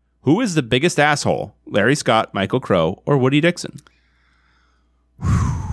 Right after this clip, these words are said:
I mean, uh, Michael Crow is probably a huge, huge, huge, enormous asshole, but I, I think it's still gotta be Larry Scott.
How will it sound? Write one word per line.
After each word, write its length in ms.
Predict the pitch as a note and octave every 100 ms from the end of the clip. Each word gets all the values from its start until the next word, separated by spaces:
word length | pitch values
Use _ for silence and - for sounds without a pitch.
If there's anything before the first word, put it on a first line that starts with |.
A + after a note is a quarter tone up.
| - - - - - - _ _ _ -
I 100 | E3+
mean, 220 | F#3+ D#3+
uh, 200 | A#2 G2+
Michael 460 | - E3 A3 A3 D3+
Crow 420 | - D3 C#3 A#2
is 120 | G#2+
probably 640 | - - A2 G#2+ B2 B2+ A#2
a 40 |
huge, 560 | - - G#2+ A2 G#2+ -
huge, 420 | - G2+ G2+ F#2
huge, 340 | G#2 G2+ G#2
enormous 440 | F2+ F2+ F#2+ F#2 F#2+
asshole, 460 | F2+ F2+ A#2+ A#2+
but 140 | A2+ G#2+
I, 160 | F#2+ -
I 80 | G2
think 200 | D3+ B2
it's 100 | -
still 160 | B2
gotta 140 | G2+ E2+
be 100 | E2
Larry 200 | D#2+ D2
Scott. 380 | - - G1+